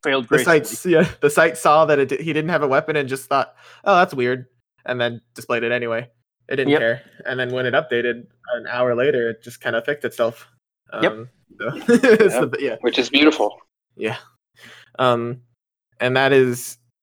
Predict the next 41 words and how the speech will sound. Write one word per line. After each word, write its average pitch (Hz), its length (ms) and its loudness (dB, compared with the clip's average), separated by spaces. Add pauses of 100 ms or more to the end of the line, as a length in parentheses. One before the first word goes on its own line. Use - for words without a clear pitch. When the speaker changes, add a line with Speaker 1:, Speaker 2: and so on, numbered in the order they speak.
Speaker 2:
and 131 140 0
I, 165 220 4
this 196 220 2
was 180 140 -4
my 160 160 2
goal 151 440 2
from 156 160 0
the 123 80 -6
Speaker 1:
That's 127 260 2
Speaker 2:
start. 107 60 -4
Speaker 1:
good 131 200 -6
Speaker 2:
I - 80 0
Speaker 1:
code, - 160 0
Speaker 2:
saw, 123 420 0
Speaker 1:
<laughs> - 40 -10
you - 60 -2
know? - 100 -12
Speaker 2:
I 131 100 2
saw 135 360 2
that, 123 340 -2 (120)
uh, - 140 -8
you 147 140 -4
know, 113 200 -4 (360)
th-, 147 140 -4
right 156 260 2
now 147 200 2
where 139 100 2
the 139 80 -4
site 143 240 -2
is 127 80 -4
at 120 200 -2
was 127 140 -8
my 123 120 -4
end 127 260 -10
goal 110 240 -4
when 110 120 -6
I 110 80 -8
came 110 240 -10
in, 104 180 -10
was 101 140 -14
that - 140 -12